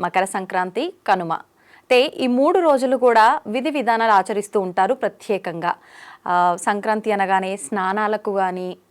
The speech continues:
లేదు అంటే పిండి వంటలకు కానీ, ప్రతి ఒక్కటి దేనికది ప్రత్యేకమైనగానే ఉంటాయి. ముఖ్యంగా భోగి అనగానే భోగి పళ్ళు పోసే సాంప్రదాయం ఉంటుంది. ఇది అందరూ జరుపుకునేదా? అసలు ఈ సాంప్రదాయం ఎక్కడి నుంచి వచ్చింది, ఏంటి? ఆ,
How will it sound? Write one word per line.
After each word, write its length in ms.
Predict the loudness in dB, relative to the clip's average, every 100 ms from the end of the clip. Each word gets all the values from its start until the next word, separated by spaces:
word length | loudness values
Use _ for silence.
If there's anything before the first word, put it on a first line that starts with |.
| -4
లేదు 220 | -2 0
అంటే 300 | -2 -4 -6
పిండి 320 | -4 -6 -4
వంటలకు 500 | -4 -4 -6 -6 -6
కానీ, 400 | -4 -4 -6 -12 _ -4
ప్రతి 260 | -4 0 0
ఒక్కటి 600 | 0 -2 -4 -6 -4 -2
దేనికది 520 | 0 0 0 -4 -4
ప్రత్యేకమైనగానే 920 | -6 -8 -4 -4 -4 -6 -4 -4 -2
ఉంటాయి. 420 | -4 -4 -2 -2 -4 -20 -20 -2
ముఖ్యంగా 360 | -2 2 4 4
భోగి 380 | 6 4 4 0
అనగానే 360 | 0 -2 -2
భోగి 300 | -2 0 -2
పళ్ళు 240 | 0 -2 0
పోసే 260 | -4 -4
సాంప్రదాయం 600 | -6 -6 -6 -4 -2 -2
ఉంటుంది. 420 | -6 -10 -8 -8 -8
ఇది 140 | -4 -2
అందరూ 320 | -2 -2 -2
జరుపుకునేదా? 760 | 0 0 -2 -6 -4 0 0 -2 -12
అసలు 180 | -6 -4
ఈ 20 |
సాంప్రదాయం 580 | -2 -4 -2 -2 -2 -4
ఎక్కడి 260 | -6 -6
నుంచి 200 | -6 -8
వచ్చింది, 500 | -10 -10 -8 -8 -8 -10
ఏంటి? 420 | -10 -10 -6 -6 -8 -18 -20 -20 -4
ఆ, 360 | 2 4 4